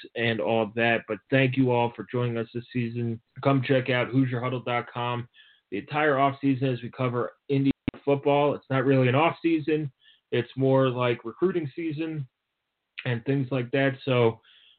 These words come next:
uh, enjoy the basketball season. Come back to Hoosier Huddle for your football fix. Follow us on Twitter at Hoosier underscore Huddle. Dot, um, at Hoosier underscore Huddle. Uh, and we'll announce our bingo winners throughout the year,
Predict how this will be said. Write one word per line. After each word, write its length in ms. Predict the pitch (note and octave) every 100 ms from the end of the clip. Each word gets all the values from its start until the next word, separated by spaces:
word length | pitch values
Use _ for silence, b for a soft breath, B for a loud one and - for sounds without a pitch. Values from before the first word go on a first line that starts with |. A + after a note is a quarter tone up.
| _
uh, 160 | A#2 G#2+
enjoy 280 | B2+ B2+ D#3+
the 60 | F3+
basketball 500 | F3 F3 - E3+ D3+
season. 500 | E3+ E3+ D3+ E3+ D3+ - _ -
Come 120 | C#3
back 200 | D3+ D#3
to 60 | C#3+
Hoosier 300 | D3 C#3 C#3
Huddle 220 | D3 C#3
for 80 | C#3
your 140 | B2+
football 420 | D3+ D3 C3+ C3+ C3
fix. 240 | D3 C3 -
Follow 240 | D3+ C#3+ C#3
us 60 | C3+
on 120 | B2+ -
Twitter 300 | C#3+ C3 -
at 260 | C#3 D3 A#2+
Hoosier 400 | D3 C#3+ D3+ C3+
underscore 460 | C#3 C3 - C3+
Huddle. 260 | B2+ C3 C3
Dot, 360 | B2+ B2 A#2+ -
um, 360 | B2+ B2 A#2+ _ _ _ _ _ _
at 260 | G#2 C#3 -
Hoosier 400 | B2 C#3 C3+ A2+
underscore 460 | B2 A#2 - A#2 A#2
Huddle. 320 | C3+ A#2 - _ b b b
Uh, 240 | A2+ A2+ A2
and 560 | A2 A#2+ A#2 A#2+ A#2+ - _ _ _ _ _ _ -
we'll 340 | B2+ C3+ C#3
announce 400 | C3 C3 C3+ C3
our 120 | B2+ B2
bingo 380 | B2+ C3 B2+
winners 420 | A#2+ B2 B2+ B2 -
throughout 280 | B2 B2 A#2+ -
the 80 |
year, 440 | A#2+ B2+ B2 B2